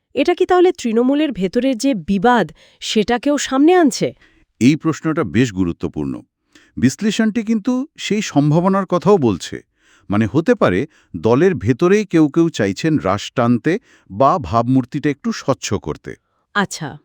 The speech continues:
Speaker 2: এই ঘটনাটা সেই অভ্যন্তরীণ টানাপোড়েনেরই প্রতিফলন কিনা তা নিয়ে প্রতিবেদনে একটা জল্পনা উস্কে দেওয়া হয়েছে।
Speaker 1: তাহলে সব মিলিয়ে এই প্রতিবেদনের মূল সুরটা ঠিক কি দাঁড়াচ্ছে?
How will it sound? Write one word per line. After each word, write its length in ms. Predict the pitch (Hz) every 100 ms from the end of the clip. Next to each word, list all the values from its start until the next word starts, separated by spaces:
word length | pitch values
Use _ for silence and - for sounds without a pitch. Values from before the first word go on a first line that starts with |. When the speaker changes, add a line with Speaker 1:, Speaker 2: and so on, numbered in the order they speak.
| _
Speaker 2:
এই 120 | 110 120
ঘটনাটা 560 | 85 98 92 95 147 104 202 _ _
সেই 280 | - 139 143 147
অভ্যন্তরীণ 680 | 98 104 95 180 180 190 196
টানাপোড়েনেরই 840 | 185 120 117 139 165 170 165 160 165
প্রতিফলন 680 | - 107 95 143 - 151 160
কিনা 340 | - 160 104 104 _ _ _
তা 60 | 120
নিয়ে 180 | 117 147
প্রতিবেদনে 600 | 143 120 139 131 131 143
একটা 260 | 143 - 165
জল্পনা 440 | 110 95 90 104
উস্কে 320 | 101 87 - 87
দেওয়া 240 | 71 67
হয়েছে। 340 | 65 67 - - _ _ _
Speaker 1:
তাহলে 260 | 254 277 339
সব 280 | - 220 220
মিলিয়ে 400 | 277 330 269 151 214
এই 220 | - 247 311
প্রতিবেদনের 640 | 233 226 277 285 294 311
মূল 240 | 226 233 294
সুরটা 420 | - 277 262 294
ঠিক 200 | - 311 - -
কি 120 | 285
দাঁড়াচ্ছে? 500 | 175 143 135 - -